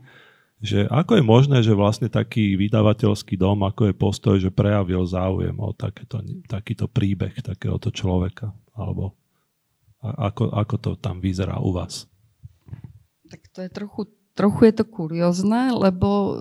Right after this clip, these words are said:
Speaker 2: my sme nedávno, pred pár mesiacmi, vydali knižku Františka Mikloška o Vladimirovi Juklovi.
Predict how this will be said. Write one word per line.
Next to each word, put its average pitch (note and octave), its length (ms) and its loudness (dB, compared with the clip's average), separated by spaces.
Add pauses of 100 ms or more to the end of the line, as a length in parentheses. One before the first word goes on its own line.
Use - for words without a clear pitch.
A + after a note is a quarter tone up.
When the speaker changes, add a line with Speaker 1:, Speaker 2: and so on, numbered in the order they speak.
(320)
Speaker 2:
my F#3 160 0
sme G3+ 220 0
nedávno, F3+ 580 2
pred F#3 200 -4
pár F#3+ 220 -4
mesiacmi, F#3+ 680 -2
vydali F#3 400 0
knižku F#3 760 -2 (760)
Františka F3+ 560 0
Mikloška F3 920 -4
o E3 260 0
Vladimirovi E3+ 840 -2
Juklovi. D#3+ 520 -2